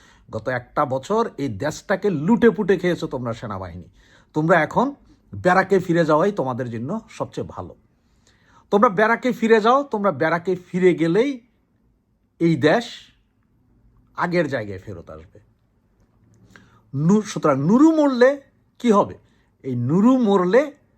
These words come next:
কারণ হচ্ছে যে তাদের কালকের ঘটনা হচ্ছে যে নুরুকে মারতে হবে। নুরুকে মারলে সেনাবাহিনী তো আরও থাকতে পারবে, দেশে একটা অস্থিতিশীল পরিস্থিতি, সুতরাং সেনাবাহিনী আরও থেকে মবকে আরও উস্কে দিবে,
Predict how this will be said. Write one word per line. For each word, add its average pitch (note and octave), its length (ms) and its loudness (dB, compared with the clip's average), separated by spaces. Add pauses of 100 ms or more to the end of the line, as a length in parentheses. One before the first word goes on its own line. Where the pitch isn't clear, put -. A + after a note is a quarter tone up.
(320)
কারণ A2 200 -6
হচ্ছে C3 180 -8
যে D#3+ 60 -2
তাদের C#3 340 -4
কালকের B2 380 -6
ঘটনা D#3 240 -6
হচ্ছে F3+ 160 -10
যে B3+ 100 -2
নুরুকে A#3 360 0
মারতে D#3+ 340 -2
হবে। A#2 120 -4
নুরুকে F3+ 340 2
মারলে F#3 480 0
সেনাবাহিনী F3 540 -2
তো F3 100 0
আরও D#3 260 2
থাকতে F3+ 340 -10
পারবে, E3+ 540 -6 (380)
দেশে D#3+ 280 -6
একটা D3+ 380 -4 (460)
অস্থিতিশীল E3+ 540 -2
পরিস্থিতি, E3+ 460 -2
সুতরাং D#3+ 280 -4
সেনাবাহিনী E3 640 -2
আরও D3+ 220 0
থেকে E3+ 480 -4 (260)
মবকে G3+ 440 2
আরও D#3 240 2
উস্কে D3 380 -2
দিবে, F2+ 200 -14